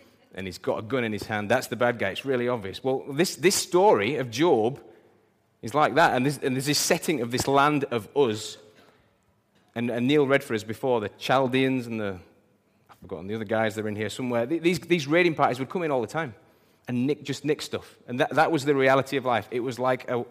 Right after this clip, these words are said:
like a Western, but it was in the East. That's, that's the story. And this guy, Job, is a guy that makes it in the, in the wild East. He's a guy that hits it big time. And when we say hits it big time, he hits it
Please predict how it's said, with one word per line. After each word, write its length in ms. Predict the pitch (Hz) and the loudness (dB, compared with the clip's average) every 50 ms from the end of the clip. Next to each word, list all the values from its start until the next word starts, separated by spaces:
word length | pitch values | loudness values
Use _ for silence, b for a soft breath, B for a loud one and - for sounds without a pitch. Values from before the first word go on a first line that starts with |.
| B B B B B - | B B B B B -8
like 180 | 117 - - | -8 -4 -2
a 60 | 135 | -2
Western, 460 | 120 120 117 - - - - 107 85 - _ _ B B B B B B B - | 0 0 -2 -2 -4 -8 -8 -12 -14 -14 _ _ B B B B B B B -8
but 100 | 101 98 | -6 -6
it 80 | 90 | -6
was 140 | 85 95 98 | -8 -8 -8
in 120 | 98 98 | -8 -8
the 80 | 98 98 | -8 -8
East. 280 | 92 85 80 - - - | -8 -10 -12 -16 -12 -8
That's, 220 | - - - - _ - | -8 -8 -8 -10 _ -10
that's 220 | - 120 123 - | -8 -8 -8 -8
the 80 | - 117 | -8 -8
story. 480 | - - - - 120 117 117 107 107 - | -10 -8 -4 -2 -2 0 0 -2 -4 -4
And 160 | 113 117 135 | -2 0 0
this 120 | 165 160 | 0 -2
guy, 360 | - 117 147 147 151 139 135 | 0 2 2 2 4 4 0
Job, 580 | 117 113 110 120 156 180 151 98 95 113 131 139 - - - b b b b b b b b b b b b b b b b b b b b _ _ _ _ _ _ _ _ _ _ _ _ _ _ _ _ _ _ _ - | 0 -2 -4 -2 0 2 2 2 0 -2 -4 -6 -16 -20 -20 b b b b b b b b b b b b b b b b b b b b _ _ _ _ _ _ _ _ _ _ _ _ _ _ _ _ _ _ _ -14
is 120 | 107 104 | -12 -12
a 60 | 107 | -10
guy 220 | 98 110 117 123 131 | -6 -4 -4 -2 -2
that 120 | 107 73 | -4 -4
makes 400 | 95 110 120 123 - - - - | -4 -2 -2 -2 -4 -8 -10 -12
it 160 | 82 - _ _ _ _ _ _ _ _ _ - | -12 -12 _ _ _ _ _ _ _ _ _ -12
in 140 | 98 98 98 | -12 -10 -10
the, 120 | 90 82 80 _ _ - | -10 -12 -14 _ _ -18
in 100 | - 95 | -16 -14
the 80 | 90 90 | -12 -10
wild 420 | 92 92 98 104 98 95 95 87 | -8 -6 -4 -4 -4 -4 -6 -6
East. 320 | 92 87 - - - - _ _ _ _ _ _ _ _ _ | -8 -10 -10 -14 -16 -16 _ _ _ _ _ _ _ _ _
He's 140 | - 92 87 | -20 -14 -12
a 60 | 98 | -12
guy 320 | 90 98 98 101 104 101 98 | -8 -6 -4 -2 -2 -4 -4
that 180 | 92 95 - | -6 -10 -12
hits 320 | - - - 113 - - - | -12 -10 -12 -10 -10 -10 -12
it 140 | - - | -12 -10
big 160 | - 98 90 - | -10 -10 -10 -8
time. 240 | - 98 95 87 | -6 -6 -6 -6
And 120 | 87 104 113 | -6 -4 -2
when 140 | 131 143 139 | -2 0 -2
we 80 | 135 | -2
say 140 | - - 123 | 0 0 -2
hits 220 | 107 151 - - | -2 -2 -6 -6
it 80 | 101 - | -8 -8
big 120 | 117 113 - | -10 -10 -6
time, 200 | - 104 95 95 | -6 -8 -8 -6
he 180 | 87 117 123 | -6 -6 -6
hits 240 | 110 127 - - - | -6 -6 -8 -8 -8
it 100 | 113 - | -10 -10